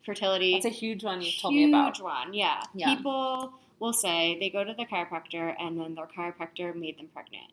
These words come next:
Speaker 1: No, their
Speaker 2: <laughs>
Speaker 1: chiropractor, the
Speaker 2: It's a
Speaker 1: chiropractor,
Speaker 2: magic touch.
Speaker 1: <laughs> their chiropractor did not make them pregnant.
Speaker 2: <laughs>
Speaker 1: Their chiropractor let their body function to the best of their ability,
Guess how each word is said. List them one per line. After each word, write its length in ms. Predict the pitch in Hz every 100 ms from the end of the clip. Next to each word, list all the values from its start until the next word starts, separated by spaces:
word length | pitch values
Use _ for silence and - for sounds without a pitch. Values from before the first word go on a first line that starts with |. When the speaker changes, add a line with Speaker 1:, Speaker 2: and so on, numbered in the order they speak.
| _ -
Speaker 1:
No, 600 | 202 196 175 170 254 330
their 100 | 233
Speaker 2:
<laughs> 60 | 349 -
Speaker 1:
chiropractor, 380 | 440 - 311 294
the 60 | 277
Speaker 2:
It's 400 | - - 523 381
a 40 |
Speaker 1:
chiropractor, 260 | - - -
Speaker 2:
magic 380 | - - 233 -
touch. 360 | - 208 381 254
Speaker 1:
<laughs> 300 | 392 403 453
their 140 | 349 427
chiropractor 600 | - 359 392 480 466 381
did 120 | 359
not 180 | 254 214
make 180 | 208
them 160 | 208 208
pregnant. 460 | 208 196 208 208 330 440
Speaker 2:
<laughs> 180 | 392 -
Speaker 1:
Their 220 | 269 508 - 381 415 -
chiropractor 720 | 349 381 330 - 269 254 262
let 220 | 240 220
their 160 | 254 240
body 400 | 196 190 202 208
function 800 | - - 233 285 - 175 165 233
to 120 | 240
the 100 | 214
best 280 | 196 214 -
of 80 | 196
their 160 | 202
ability, 640 | 185 220 247 175 175 185